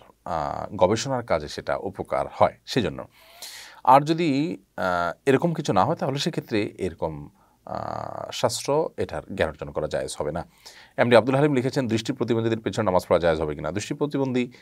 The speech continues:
তার পেছনে না, যদি নামাজ পড়েন, তিনি যদি উপযুক্ত হন, তার সাথে উপযুক্ত কেউ না থাকে নামাজ হয়ে যাবে, নামাজ হবে না, ব্যাপারটা সেরকম না। কিন্তু ইচ্ছাকৃতভাবে এ ধরনের, আহ, মাযুর ব্যক্তিকে ইমাম হিসেবে নিযুক্ত করা মাকরুহ।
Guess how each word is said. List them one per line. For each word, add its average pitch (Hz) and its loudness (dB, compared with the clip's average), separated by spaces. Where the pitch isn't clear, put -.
তার 104 6
পেছনে 98 -4
না, 90 2
যদি 90 0
নামাজ 85 0
পড়েন, 90 2
তিনি 87 -8
যদি 87 -6
উপযুক্ত 95 -6
হন, 92 -4
তার 82 0
সাথে 90 -10
উপযুক্ত 82 -10
কেউ 87 -4
না 85 0
থাকে 107 -8
নামাজ 131 -4
হয়ে 80 -2
যাবে, - -4
নামাজ 78 -4
হবে 82 0
না, 73 -4
ব্যাপারটা 76 -4
সেরকম 90 -2
না। 131 0
কিন্তু - -12
ইচ্ছাকৃতভাবে 110 -2
এ 92 -2
ধরনের, 104 2
আহ, 78 -2
মাযুর 95 2
ব্যক্তিকে 92 -4
ইমাম 92 -4
হিসেবে 82 -8
নিযুক্ত 82 -10
করা 76 -2
মাকরুহ। - -4